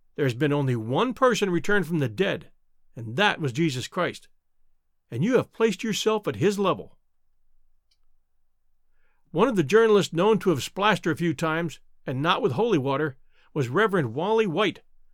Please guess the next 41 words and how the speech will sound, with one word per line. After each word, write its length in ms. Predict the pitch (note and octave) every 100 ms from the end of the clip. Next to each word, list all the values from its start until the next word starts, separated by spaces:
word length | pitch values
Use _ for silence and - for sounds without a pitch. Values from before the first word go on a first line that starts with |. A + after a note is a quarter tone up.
| _
the 100 | -
pastor 400 | - G3 G3+ A3
of 80 | E3
a 80 | C3+
fire 400 | - F#3+ A3+ A3+
and 160 | C3+
brimstone 500 | A2+ B3 A3 A#3+ A3
church 460 | E3+ G#3 F3 - - - _
that 160 | - B2+
Ginny 240 | E3 A#3
had 160 | E3+ D#3+
attended 400 | D3+ B3+ A3 C#3+
as 140 | C3+
a 40 | A2
child. 500 | - G#3+ D#3 F#2+ - _ _ _ _ - - _ _ _ -
In 140 | B3
his 180 | D4 F#3+
reviews, 640 | G#3+ D3+ B3+ A#3 A#2+ - - -
he 120 | F3+
made 220 | F3+ F#3
no 140 | C#3 A3
bones 380 | F#3+ A#3+ A3 C#3
about 220 | D#3 E3
the 80 | C#3+
fact 240 | F#3 F3+
that 100 | D3+
he 80 | D3
wanted 240 | F3 F3+
to 80 | C#3
crush 340 | - - B3
this 220 | - F3 D3+
reincarnation 800 | F#3 G3+ D3+ E3+ F3 F#3 D#3+
nonsense 520 | D3 G3 G3+ A3+ A#3 - - - -
once 380 | A2+ B2 F#3 F#3
and 100 | C3+
for 140 | E3
all. 340 | D3+ A2 - - _ _ _ _ _ _ - - -
Then 160 | A3+
came 220 | G#3+ G#3+
the 80 | D#3
article, 460 | D3+ G3 F#3+ A3